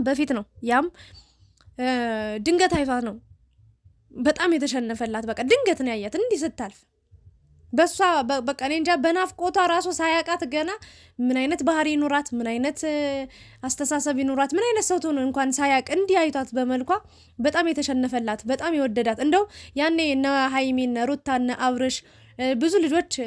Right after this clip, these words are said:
ሙድ ሲይዙበት ነበረ ካስታወሳችሁ። «አይቻት ወድጃታለሁ እና ያቺ ልጅ ጠፋች።» ካ-፣ ያኔ አብርሽ በጣም፣ እ፣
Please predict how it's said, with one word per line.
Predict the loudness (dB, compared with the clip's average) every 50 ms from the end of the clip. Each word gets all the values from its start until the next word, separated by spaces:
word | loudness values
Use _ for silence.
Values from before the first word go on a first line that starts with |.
| -6 -4
ሙድ | -2 0 0 0 0
ሲይዙበት | 0 0 0 0 -2 -4 -2 -2 -4 -2 -2
ነበረ | -6 -2 -2 -2 -2 -2
ካስታወሳችሁ። | -2 -4 -4 -2 -4 -4 -2 -2 -4 -4 -6 -8 -8 -10 -12 -14 -14 -16 _ _ _ _ _ _ -20 _ _ -4
«አይቻት | 0 2 2 2 0 0 0 0 0 2 0
ወድጃታለሁ | 0 0 -2 -4 -4 -2 -2 -2 0 -2 -4 -4 -4 -6 -6 -8 -10 -18 -20 _ -8 -4
እና | 0 0 2 2
ያቺ | 0 0 -2 -2
ልጅ | -2 -2 -2 -2 -4 -4
ጠፋች።» | -8 -10 -8 -8 -10 -10 -10 -10 -14 -14 -14 -16 -20 -20 -20 -20 _ -18
ካ-፣ | -10 -10 -10 -8 -6 -4 -2
ያኔ | 2 2 2 4 2 2 0 0 -2 -6 -10 -20 -20 -20 _ -6
አብርሽ | -4 -2 -2 -2 -4 -2
በጣም፣ | -4 -4 -4 -2 -2 -2 -2 -2 -4 -6 -8
እ፣ | -8